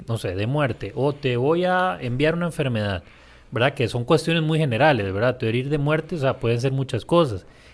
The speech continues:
Y te voy a enviar una enfermedad, también pueden ser muchas otras. Pero aquí es específico con dónde van a ser las heridas. Dice que es en las rodillas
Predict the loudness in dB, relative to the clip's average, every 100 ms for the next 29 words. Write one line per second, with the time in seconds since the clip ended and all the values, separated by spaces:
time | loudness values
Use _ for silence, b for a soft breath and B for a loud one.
0 | B -2 0 2 2 2 0 0 2 2
1 | 2 2 2 2 0 0 0 2 0 -2
2 | -2 -4 -2 0 2 0 -6 -8 b b
3 | b b 2 2 2 -2 -2 -2 0 0
4 | 0 -2 -4 -4 -2 2 4 4 2 -2
5 | 0 4 4 4 2 2 2 0 0 0
6 | 0 2 4 4 2 0 0 0 0 0
7 | 0 2 2 4 2 0 -2 -10